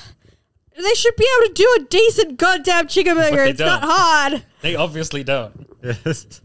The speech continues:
Speaker 2: Two out of three
Speaker 1: It's
Speaker 2: podcasters agree the
Speaker 1: but
Speaker 2: chicken
Speaker 1: the
Speaker 2: burger at
Speaker 1: chips,
Speaker 2: Macca's is
Speaker 1: the
Speaker 2: crap.
Speaker 1: chips were revolting as well. They were,
Speaker 2: Chips
Speaker 1: like,
Speaker 2: are, uh, I mean, sometimes they can fuck 'em up, but most of the time
Speaker 3: It
Speaker 2: Macca's
Speaker 3: depends.
Speaker 2: chips are
Speaker 1: they
Speaker 2: really
Speaker 1: were,
Speaker 2: good.
Speaker 1: like, cardboard dipped in grease. Like,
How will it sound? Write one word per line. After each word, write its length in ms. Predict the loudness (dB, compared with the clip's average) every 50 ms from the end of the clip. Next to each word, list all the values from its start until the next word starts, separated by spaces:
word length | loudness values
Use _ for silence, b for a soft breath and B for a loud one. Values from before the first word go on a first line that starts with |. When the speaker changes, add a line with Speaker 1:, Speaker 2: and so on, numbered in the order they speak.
| _ _ _ -4
Speaker 2:
Two 180 | -2 0 0
out 140 | 0 0 -2
of 80 | -4 -4
three 140 | -4 -4
Speaker 1:
It's 100 | -4 -2
Speaker 2:
podcasters 480 | -4 -4 -2 -2 -4 -4 -4 -6 -10 -12
agree 200 | -10 -10 -8 -8
the 60 | -8
Speaker 1:
but 60 | -6
Speaker 2:
chicken 160 | -6 -4 -4 -4
Speaker 1:
the 60 | -4
Speaker 2:
burger 60 | -4
at 60 | -2 -2
Speaker 1:
chips, 140 | -2 -2 -2 -2
Speaker 2:
Macca's 240 | -4 -4 -4 -6
is 80 | -10 -10
Speaker 1:
the 60 | -8 -6
Speaker 2:
crap. 160 | -4 -4 -2
Speaker 1:
chips 320 | -2 -2 -2 -2 -2 -2
were 160 | 0 0 0
revolting 440 | 0 0 0 0 0 0 -2 -4 -2 -2
as 100 | 0 0
well. 260 | 0 0 0 0 0
They 160 | -2 -2 -2
were, 320 | -2 -2 -2 -2 -2 -4 -6
Speaker 2:
Chips 220 | -8 -12 _ _
Speaker 1:
like, 520 | -6 -4 -4 -4 -4 -6 -8 -14 -20 -18 -12
Speaker 2:
are, 180 | -8 -6 -6 -6
uh, 20 |
I 40 | -6
mean, 140 | -8 -10 -10
sometimes 420 | -8 -8 -8 -8 -8 -8 -8 -8
they 80 | -10 -12
can 100 | -14 -14
fuck 240 | -14 -14 -14 -14 -14
'em 60 | -16
up, 120 | -16 -14
but 60 | -12 -12
most 200 | -10 -10 -10 -10
of 60 | -12
the 60 | -12
time 80 | -12 -10
Speaker 3:
It 40 |
Speaker 2:
Macca's 240 | -10 -8 -8 -8 -8
Speaker 3:
depends. 60 | -12
Speaker 2:
chips 260 | -14 -14 -14 -14 -8 -4
are 20 |
Speaker 1:
they 140 | -2 -2 0
Speaker 2:
really 40 | 0
Speaker 1:
were, 60 | 0 0
Speaker 2:
good. 40 | 0
Speaker 1:
like, 240 | 0 -2 -4 -6 -10
cardboard 580 | -6 -2 0 0 2 0 0 2 2 0 0 0
dipped 220 | -4 -10 -10 -10 -8
in 160 | -8 -6 -6
grease. 380 | -4 -4 -4 -4 -4 -6 -4 -4
Like, 180 | -4 -4 -6